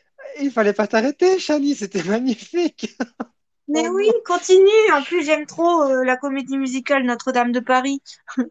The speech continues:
Speaker 1: Ah oui, ah oui, refais-le nous et continue, s'il te plaît. Franchement, fais au moins une minute
Speaker 2: Oui.
Speaker 1: entière, là, parce que c'est, ça devenait vraiment superbe, là, quand tu commençais justement à,
Speaker 2: Mais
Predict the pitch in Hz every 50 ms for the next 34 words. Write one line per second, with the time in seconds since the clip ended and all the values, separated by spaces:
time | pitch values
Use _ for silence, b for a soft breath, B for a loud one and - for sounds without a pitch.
0 | _ _ - - 147 151 - 165 165 151 143 139 139 139 139 156 165 143 123 147
1 | 170 165 - 196 185 185 185 214 247 220 165 - - 202 202 196 190 175 175 165
2 | 147 - - 185 - - 196 196 220 226 208 196 160 - - 175 175 - 190 180
3 | - 185 190 185 202 208 202 190 190 185 196 196 - 262 302 339 349 349 330 214
4 | 190 175 175 - - 117 - - 135 - - 123 110 - - - 131 123 131 151
5 | 143 156 240 240 196 160 156 175 196 220 240 269 262 233 - - - 233 220 -
6 | 269 269 247 190 175 156 - 160 147 - - - 180 165 175 175 160 - 190 196
7 | 254 233 - - 226 214 202 190 175 156 147 151